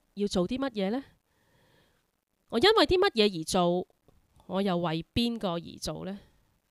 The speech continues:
你要全心、全性、全力、全意愛主你的神，並且要愛鄰舍如同自己。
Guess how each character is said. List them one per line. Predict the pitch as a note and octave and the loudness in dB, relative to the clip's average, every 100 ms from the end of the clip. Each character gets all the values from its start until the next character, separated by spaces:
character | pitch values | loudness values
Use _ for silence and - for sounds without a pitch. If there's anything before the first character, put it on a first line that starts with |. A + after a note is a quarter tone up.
| _ _ _ _ _ _ _ _ _ _ _ _ _ _ _ _ | _ _ _ _ _ _ _ _ _ _ _ _ _ _ _ _
你 | - G3+ | -4 2
要 | A3 A3+ | 4 4
全 | - F3 | 4 2
心、 | F3 C4+ C4+ C4 C4 | 6 4 4 0 -8
全 | - F#3 E3 | -2 2 2
性、 | D#3+ A3 G3+ G3+ G3+ G#3 | 2 2 2 0 -6 -8
全 | - F#3 E3 E3+ | -6 -2 -2 -4
力、 | F3+ E3+ _ _ | -6 -8 _ _
全 | - - F3+ E3 E3+ | -10 -4 -4 -2 -2
意 | F#3 F#3+ - - | 0 -2 -6 -6
愛 | G3+ F#3+ | -2 0
主 | F#3 F#3 | 0 -2
你 | G3+ | -2
的 | F#3 G3+ | -4 -4
神， | - E3 D3 - _ _ _ _ _ _ | -4 -6 -8 -20 _ _ _ _ _ _
並 | - F#3+ | -4 -2
且 | F#3+ F#3 G3 | 0 0 2
要 | G#3+ G3 | 4 4
愛 | F#3+ F#3+ F#3+ F#3 | 2 -2 2 2
鄰 | F3+ D#3+ | 2 -2
舍 | D3+ D#3+ D3+ D#3+ _ - | -4 -4 -4 -8 _ -8
如 | E3+ | -6
同 | D#3 E3 D3+ D#3 | -6 -8 -10 -8
自 | - | -2
己。 | E3+ D#3+ - D3+ F3+ | -2 -4 -10 -12 -14